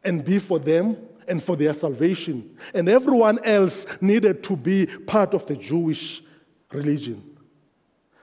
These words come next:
But this story is teaching us that God can use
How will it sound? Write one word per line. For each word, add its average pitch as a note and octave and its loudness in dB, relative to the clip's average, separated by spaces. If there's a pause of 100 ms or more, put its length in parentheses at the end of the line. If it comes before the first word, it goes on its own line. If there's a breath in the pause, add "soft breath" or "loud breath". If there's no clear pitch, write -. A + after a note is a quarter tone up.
But B2+ -10
this E3 -6
story F#3 -10 (180 loud breath)
is C3 -16
teaching G3+ -6
us C3+ -6
that - -8
God F#3+ -4 (280 loud breath)
can E3+ -6
use D#3 -6